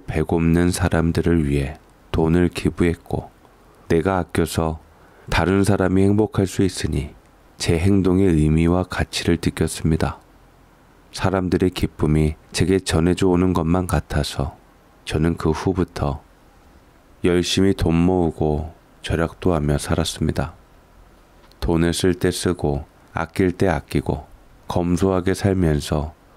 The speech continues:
돈을 의미 있게 쓰는 게 맞다는 생각이 들었습니다. 그래서 젊은 시절에도 꼭 필요한 것만 사고 사치 부리지 않고 검소하게 살다가,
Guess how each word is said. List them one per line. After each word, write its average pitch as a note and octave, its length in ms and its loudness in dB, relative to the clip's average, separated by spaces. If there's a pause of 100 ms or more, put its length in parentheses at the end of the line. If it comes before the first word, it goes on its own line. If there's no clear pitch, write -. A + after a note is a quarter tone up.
(160)
돈을 F#2+ 360 2
의미 F2+ 420 4
있게 F#2 240 0
쓰는 F#2 420 0
게 G2 140 0
맞다는 D#2+ 640 0
생각이 F2 480 0
들었습니다. D#2+ 720 -2 (1080)
그래서 E2+ 340 -2
젊은 D#2+ 380 2
시절에도 D#2+ 680 -2 (380)
꼭 - 260 -4
필요한 G#2 380 0
것만 F#2+ 320 0
사고 F2+ 540 -4 (340)
사치 - 380 -2
부리지 F2+ 420 0
않고 D2 600 -4 (360)
검소하게 E2 640 0
살다가, D2+ 680 -2